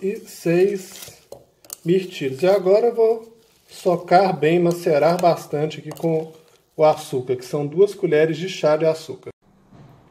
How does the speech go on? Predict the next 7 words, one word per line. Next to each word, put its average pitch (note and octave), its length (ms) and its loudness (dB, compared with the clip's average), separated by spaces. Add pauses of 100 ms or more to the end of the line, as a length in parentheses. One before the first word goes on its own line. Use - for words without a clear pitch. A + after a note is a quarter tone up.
(840)
Prontinho, F3+ 560 -2
vou B2+ 100 -8
colocar D3 400 -4
aqui D3 160 -4
agora C3+ 240 -2
a C3+ 40 -6
cachaça, C3+ 840 -4